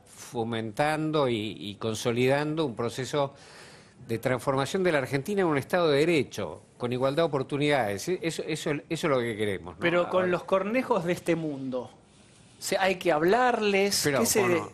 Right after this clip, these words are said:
Speaker 1: por supuesto que hay que hablar. Además, el radicalismo es, es muy importante en, en, en Cambiemos y, eh, yo hablo todos los días con radicales importantes y trabajo con ellos.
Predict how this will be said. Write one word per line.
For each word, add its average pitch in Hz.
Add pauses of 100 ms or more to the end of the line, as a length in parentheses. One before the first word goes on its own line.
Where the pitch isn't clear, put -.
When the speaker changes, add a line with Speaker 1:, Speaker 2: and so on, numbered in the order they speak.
Speaker 1:
por 107
supuesto 151
que 131
hay 117
que 107
hablar. 123
Además, 151
el 143
radicalismo 139
es, 139
es 113
muy 143
importante 131
en, 92
en, 95
en 92
Cambiemos 143
y, 92 (840)
eh, 98
yo 117
hablo 127
todos 123
los 107
días 117
con 101
radicales 131
importantes 131
y 92
trabajo 110
con 101
ellos. 135